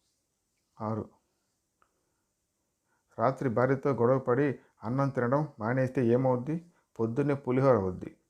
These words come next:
తినేసి ఆఫీస్కి వెళ్ళడమే. ఏడు. ఆలోచించి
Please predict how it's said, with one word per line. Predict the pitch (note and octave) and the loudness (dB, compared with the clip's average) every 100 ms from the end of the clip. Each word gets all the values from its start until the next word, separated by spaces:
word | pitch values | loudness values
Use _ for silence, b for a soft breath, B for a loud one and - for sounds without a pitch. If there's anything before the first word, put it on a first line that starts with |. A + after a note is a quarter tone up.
| - | -10
తినేసి | A#2+ C3 C3 A#2+ | -4 -4 -2 -2
ఆఫీస్కి | A#2+ A#2+ A#2+ | -2 -4 -4
వెళ్ళడమే. | G#2+ G#2+ G2 - b b b b b _ _ _ _ _ _ _ _ _ _ _ _ _ _ _ A2+ | -4 -4 -6 -12 b b b b b _ _ _ _ _ _ _ _ _ _ _ _ _ _ _ -6
ఏడు. | A2+ G#2+ - - - | -2 -2 -4 -14 -4
ఆలోచించి | A2 C3+ C#3 C#3 C3+ - F3+ | 0 2 0 -2 -6 -4 -4